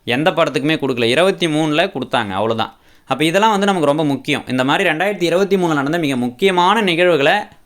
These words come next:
தொகுத்து உங்களுக்கு கொடுத்துருக்குறோம். அதை ஒரு டைம் சும்மா ரீட் பண்ணினா கூட ஆப்ஷன்ல பார்த்து அடிச்சிடலாம். ஓகே, ரெண்டாயிரத்தி இருபத்தி நாலு கரண்ட் அஃபேர்ஸ் ரொம்ப முக்கியம். அப்ப ஜனவரியிலிருந்து டிசம்பர் வரைக்கும் ஒரே தொகுப்பா உங்களுக்கு வந்து பாத்தீங்கன்னா,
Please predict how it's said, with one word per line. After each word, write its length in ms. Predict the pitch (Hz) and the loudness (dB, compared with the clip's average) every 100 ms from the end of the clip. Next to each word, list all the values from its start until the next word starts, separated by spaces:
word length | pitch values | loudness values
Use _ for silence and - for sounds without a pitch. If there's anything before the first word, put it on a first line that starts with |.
| _ | _
தொகுத்து 400 | - 147 190 180 | 4 6 6 2
உங்களுக்கு 260 | 180 123 131 | -2 -2 -4
கொடுத்துருக்குறோம். 460 | 120 127 117 151 202 | -4 -4 -4 -6 -4
அதை 240 | - 117 | -2 0
ஒரு 180 | 113 107 | 2 0
டைம் 260 | 104 147 165 | 0 -2 -4
சும்மா 400 | 151 170 180 - _ _ _ | -4 -2 -4 -6 _ _ _
ரீட் 260 | 147 208 185 | 0 2 2
பண்ணினா 320 | 180 151 131 | 0 2 2
கூட 160 | 131 165 | 2 2
ஆப்ஷன்ல 420 | 151 - 151 127 | 0 0 0 2
பார்த்து 280 | 123 113 110 | 2 2 -2
அடிச்சிடலாம். 400 | 104 110 98 - | -2 -6 -8 -4
ஓகே, 360 | 113 131 - - _ _ _ - | -2 -2 -4 -16 _ _ _ -6
ரெண்டாயிரத்தி 500 | 147 196 240 226 196 | -4 -2 0 0 2
இருபத்தி 420 | 175 202 233 208 | 4 4 2 2
நாலு 140 | 190 | 0
கரண்ட் 360 | 147 147 165 147 | 0 -2 -2 -2
அஃபேர்ஸ் 180 | 156 165 | -2 -2
ரொம்ப 260 | 123 135 | -2 0
முக்கியம். 340 | 120 104 123 113 _ _ _ | -2 -4 -10 -10 _ _ _
அப்ப 200 | - 104 | -8 -4
ஜனவரியிலிருந்து 840 | 110 110 127 196 220 190 131 147 165 | -2 -2 0 2 2 4 2 0 -2
டிசம்பர் 440 | 131 - 220 196 | -2 0 0 2
வரைக்கும் 460 | 131 117 120 175 220 - - - | 2 0 -2 -4 -4 -14 -20 -4
ஒரே 340 | 123 160 214 | 2 4 4
தொகுப்பா 460 | 220 170 180 - 190 | 2 2 2 2 2
உங்களுக்கு 260 | 156 120 127 | 0 0 -2
வந்து 80 | |
பாத்தீங்கன்னா, 440 | 135 113 117 139 | -2 -2 -4 -6